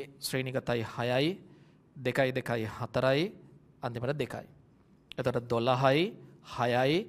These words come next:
හතරයි, දෙකයි. ඒ සෙට් එකම සමාන්තරගතයි අන්තිමට නේ. දොළහයි, හයයි, හතරයි, දෙකයි. දොළහේවෙන් හිතන්න පුළුවන් නේ.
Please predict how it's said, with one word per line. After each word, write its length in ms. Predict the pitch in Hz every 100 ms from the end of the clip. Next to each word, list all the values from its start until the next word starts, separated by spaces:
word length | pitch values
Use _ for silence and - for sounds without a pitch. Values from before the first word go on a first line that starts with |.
| - - -
හතරයි, 480 | - 120 131 127 139 202 -
දෙකයි. 340 | 135 123 110 - - -
ඒ 80 | 156
සෙට් 240 | 156 143
එකම 120 | 180
සමාන්තරගතයි 680 | 196 175 185 190 165 143 131
අන්තිමට 300 | 120 117 113
නේ. 160 | 151 170 - - - - - _
දොළහයි, 720 | 117 117 120 120 131 143 220 - - - -
හයයි, 500 | - 120 120 131 151 214 - - - -
හතරයි, 480 | - 120 123 123 139 202 - -
දෙකයි. 340 | 123 - 110 - - _ _ _
දොළහේවෙන් 540 | 135 135 160 170 170 170
හිතන්න 280 | 165 175
පුළුවන් 280 | 175 180 185
නේ. 100 | 190